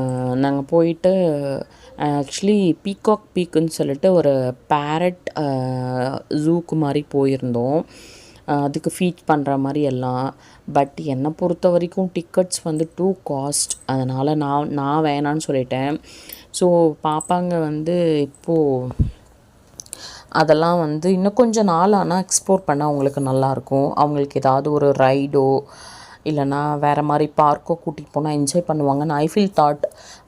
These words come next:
But வந்து கொஞ்சம் பெரியவங்கெல்லாம் அதை ஃபீட் பண்ணணும், அதை ஃபீல் பண்ணணும்னா நீங்க தாராளமா போலாம். டிக்கெட் தான் I think எனக்கு எல்லாமே கொஞ்சம் காஸ்ட் அதிகமா இருந்த மாதிரி இருந்தது. But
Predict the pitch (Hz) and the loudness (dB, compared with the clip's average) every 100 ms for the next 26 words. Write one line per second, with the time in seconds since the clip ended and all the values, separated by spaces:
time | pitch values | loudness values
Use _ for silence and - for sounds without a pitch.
0 | 160 147 143 147 160 208 262 285 285 185 | 2 2 4 0 2 2 4 4 4 4
1 | 156 151 143 143 151 147 139 131 131 180 | 4 2 0 2 2 4 4 4 2 -4
2 | 165 - 156 139 143 139 - 180 165 143 | -6 -4 -2 0 0 0 -2 -4 -2 0
3 | 131 131 180 254 160 127 117 117 123 131 | 0 2 2 2 2 2 2 0 0 -2
4 | 127 131 120 143 208 - - - - 214 | 0 0 2 0 -4 -12 -20 -20 -6 -6
5 | 214 220 190 202 175 165 165 151 143 147 | -2 -2 0 0 0 0 -2 -2 -2 0
6 | 143 151 170 175 160 151 160 - 156 135 | 0 -2 -4 -6 -2 -2 -2 0 0 0
7 | 151 160 151 143 143 139 135 123 127 139 | -4 -4 -2 -4 -4 -4 -4 -2 0 0
8 | 139 | -4